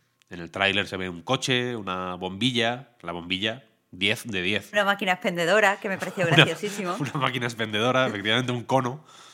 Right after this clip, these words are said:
Speaker 1: de tráfico.
Speaker 2: <laughs>
Speaker 1: Y... Joder, tiene un pintón el Kirby, la verdad.
Speaker 2: Sí, la verdad es que me pareció el tráiler de ayer súper, súper divertido. O sea, como que lo, los primeros tráilers me,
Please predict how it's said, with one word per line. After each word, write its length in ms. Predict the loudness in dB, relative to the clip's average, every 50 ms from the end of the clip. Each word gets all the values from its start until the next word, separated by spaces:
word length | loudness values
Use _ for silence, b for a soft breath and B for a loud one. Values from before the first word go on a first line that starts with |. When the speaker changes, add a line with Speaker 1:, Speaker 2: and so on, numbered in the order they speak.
| B B B B -6
Speaker 1:
de 140 | -4 -2
tráfico. 440 | 2 2 4 6 6 6 6 4 -2 -2
Speaker 2:
<laughs> 40 | -4 -8 -8 B B B B B B B B B B _ -2
Speaker 1:
Y... 920 | 0 2 2 4 4 4 4 4 2 2 2 2 0 -2 -2 -6 -8 -16 _ _ _ _ _ _ _ _ _ _ _ -14
Joder, 300 | -8 -6 -4 -4 -4 -2
tiene 160 | 0 0 0
un 80 | 0 0
pintón 440 | -2 -2 -2 -2 -4 -4 -4 -6 -12 -14
el 160 | -14 -14 -12
Kirby, 340 | -10 -8 -8 -8 -10 -12 -16 -16
la 140 | -14 -12 -12
verdad. 260 | -12 -12 -12 -14 -14 -16 _ _
Speaker 2:
Sí, 160 | -6 -4 0 2
la 80 | 2
verdad 300 | 2 2 2 2 0 0
es 80 | 0 0
que 420 | 2 4 6 6 6 6 6 4 2
me 160 | -2 -2 4 4
pareció 320 | 4 4 4 2 0 0
el 80 | 2 4
tráiler 320 | 4 4 4 4 2 2
de 80 | 2 2
ayer 320 | 2 2 2 0 0 -2
súper, 480 | -4 -10 -4 0 0 0 4 4 2 2
súper 340 | 2 0 2 4 4 4 4
divertido. 520 | 4 2 2 2 0 0 0 2 2 2
O 1000 | 0 0 _ _ _ _ _ _ _ _ _ _ _ _ _ _ _ _ _ _ 0
sea, 80 | 2 2
como 160 | 2 2 4
que 100 | 4 6
lo, 260 | 8 8 8 8 6 6
los 140 | 4 2 0
primeros 320 | 0 -2 2 2 2 2
tráilers 460 | 4 4 6 6 6 4 2 2 0 -2
me, 320 | -4 -6 -6 -6 -8 -10